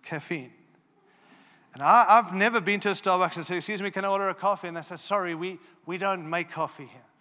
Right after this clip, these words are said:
So, "What do you mean?" "No, we don't make coffee here, but you're Starbucks." "No, no, we've got all these wonderful muffins and donuts." And I'm like, "But where's the coffee?" "No, no, we don't make coffee here."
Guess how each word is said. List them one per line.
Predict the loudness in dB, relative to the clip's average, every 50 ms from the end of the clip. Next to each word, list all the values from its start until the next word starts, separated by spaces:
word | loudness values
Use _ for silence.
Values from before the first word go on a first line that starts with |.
| _ _ _ _ _ _ _ _ _ _ _ _ _ _ _ _ -20 _ _ _ _
So, | -18 -14 -12
"What | -10
do | -8 -8
you | -8
mean?" | -10 -12 -12 -14 _ _ _ _ _ _ _ _ _ _ _ _ _ _ _ _ _ _ _ _ _ _ _ _ _ _ _ -12
"No, | -10 -8
we | -6 -6
don't | -6 -6 -6
make | -6 -8 -6
coffee | -6 -6 -6 -6 -8 -12
here, | -12 -12 -12
but | -12 -14 -14 -10
you're | -10 -10 -10
Starbucks." | -8 -2 0 0 0 0 -4 -14 -12 -8
"No, | -4
no, | -4 -2
we've | -2 -4 -4 -6
got | -4 -2
all | -2 -2 -2 -4 -8 -10 -10
these | -10 -8 -8 -8 -10 -12 -16 _ _ -20 -20 -20 _ _ -10
wonderful | -8 -8 -4 -6 -6 -8 -6 -6 -4 -4 -4 -4 -6 -10 -16 -20 _ _ _ _ _ _ _ _ _ _ _ -2
muffins | -2 -2 -2 -2 -4 -6 -6 -6 -8 -10 -12 -14 -16
and | -18 -20 -20 -20 -20 _ _ _ _ _ _ _ _ _ _ _ _ _ _ _ _ _ _ _ _ _ _ _ _ _ _ _ _ _ _ _ _ _ _ _ _ _ -16 -4
donuts." | 0 0 2 2 2 2 0 0 -2 -6 -12 -12 -12
And | -12 -14 -16 -20 _ _ _ _ _ _ _ _ _ _ _ _ _ _ -20 -20 -20 -20 _ _ _ _ _ _ _ _ _ -18
I'm | -14
like, | -14 -12 -10
"But | -10 -8
where's | -8 -8 -8 -8
the | -8 -8
coffee?" | -4 -4 -6 -4 -6 -8
"No, | -8 -6
no, | -4 -4
we | -4 -4
don't | -6 -6 -8
make | -8 -10 -12
coffee | -12 -14 -14 -12 -12 -14 -14
here." | -14 -16 -20